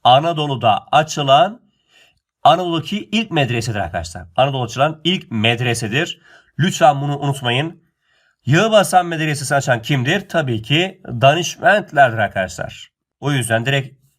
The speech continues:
Bursa, Ceyhan ve Deniz ışıkları kafadan gitti. Mama Hatun Türbesi, üç kümbetler, tepsi minare Saltuklulara aittir.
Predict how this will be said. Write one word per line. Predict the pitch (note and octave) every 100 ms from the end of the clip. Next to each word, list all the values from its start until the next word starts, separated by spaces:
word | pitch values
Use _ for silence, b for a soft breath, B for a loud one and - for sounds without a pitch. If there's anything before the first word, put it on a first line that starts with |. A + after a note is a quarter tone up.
| _ _ _
Bursa, | C3+ A2+ C#3+ E3 - A#2+ C#3+ E3+
Ceyhan | A#2 C#3 E3 E3 D#3 D#3 D3
ve | D3+ -
Deniz | C3 E3 F3+
ışıkları | C3+ - - A#2+ B2
kafadan | D#3 B2 C#3 D#3
gitti. | C#3+ - A2+ F2 _ _ _ _ _ _ _ _ _ -
Mama | B2+ F#3 A3+
Hatun | A3 A3 G#3+ A3
Türbesi, | D3+ F#3 D#3+ C3+ - C3+ D#3 -
üç | F3+ -
kümbetler, | G3+ E3+ D3 B2+ - B2 C#3+
tepsi | - D#3 - G#3
minare | G#3 E3+ C3+ A#2 A#2+ C#3+ - b b b b
Saltuklulara | - D#3+ F3+ F3+ - - F3+ D#3+ C3+
aittir. | A#2 G#2+ A2 C3 F#3+ - -